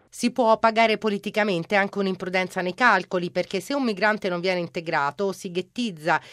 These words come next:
ed è pericoloso quando una cultura non si sviluppa in rapporto con l'altra cultura. Il Papa racconta di aver parlato con un funzionario del governo svedese che gli ha spiegato le difficoltà in questo momento nel sistemare i migranti,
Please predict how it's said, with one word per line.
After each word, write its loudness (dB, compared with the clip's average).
ed -4
è 4
pericoloso 0
quando 0
una -2
cultura -2
non -2
si -8
sviluppa -6
in -2
rapporto -4
con -2
l'altra -2
cultura. -8
Il -8
Papa 4
racconta 0
di 0
aver -2
parlato 0
con -4
un -4
funzionario -2
del -4
governo -2
svedese -4
che -6
gli -4
ha 0
spiegato -2
le -4
difficoltà -6
in -4
questo -8
momento -2
nel -4
sistemare -4
i -4
migranti, -2